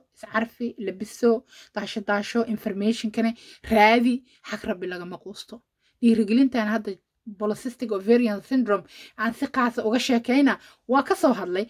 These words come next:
noocyo kala duduwan aan uga soo hadlay, tanna maantaan ku wadaa. Haddaa ku nasatay, haye, waa kaasaa.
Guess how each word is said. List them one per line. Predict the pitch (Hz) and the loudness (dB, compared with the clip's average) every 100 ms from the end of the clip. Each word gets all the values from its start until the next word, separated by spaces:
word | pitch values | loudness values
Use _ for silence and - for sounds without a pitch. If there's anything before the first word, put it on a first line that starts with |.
| _ - | _ 0
noocyo | 240 349 349 240 208 | 2 4 2 0 -2
kala | 247 | 2
duduwan | 214 208 208 285 | 2 2 4 4
aan | 226 | 4
uga | 196 | 0
soo | 233 214 | -2 -4
hadlay, | 196 202 _ _ | -4 -8 _ _
tanna | - 294 | 2 4
maantaan | 247 247 247 196 | 6 4 0 -6
ku | 196 180 | -8 -8
wadaa. | 156 - _ _ _ _ _ _ - | -8 -12 _ _ _ _ _ _ -20
Haddaa | - 277 285 | -10 -4 -4
ku | 254 262 | 0 2
nasatay, | 233 233 226 233 247 _ _ _ _ _ | 2 0 -6 -6 -6 _ _ _ _ _
haye, | 220 220 175 | 2 2 2
waa | 185 214 | 0 -2
kaasaa. | 214 175 143 - | -2 -12 -14 -18